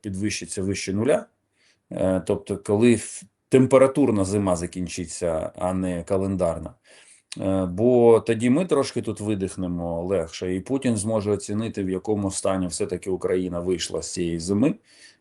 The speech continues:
чи вона з-, поламалася, чи вона не поламалася. І навесні буде такий, е, поштовх, ну, на початку весни буде бурхливий, бур-, бурхлива активність, е, давайте знову, ну, там,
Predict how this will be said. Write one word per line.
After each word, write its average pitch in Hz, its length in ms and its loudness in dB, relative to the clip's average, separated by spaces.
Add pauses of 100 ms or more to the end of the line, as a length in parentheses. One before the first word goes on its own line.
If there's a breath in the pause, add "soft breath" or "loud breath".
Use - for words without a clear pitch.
чи - 140 -4
вона 95 260 6
з-, 90 60 -2
поламалася, 101 760 4
чи - 140 -8
вона 90 220 0
не 104 100 2
поламалася. 82 680 -2 (640 soft breath)
І 104 80 2
навесні 113 500 4
буде 120 240 4
такий, 107 760 -4
е, 90 400 0
поштовх, 104 600 0
ну, 98 100 -4
на 85 100 -4
початку 92 520 0
весни 135 420 0
буде 104 320 0
бурхливий, 90 800 -2
бур-, 95 420 -6
бурхлива 104 560 4
активність, 110 760 -2
е, 90 420 -2
давайте 95 440 0
знову, 90 440 -2 (200)
ну, - 120 -16
там, 101 140 -12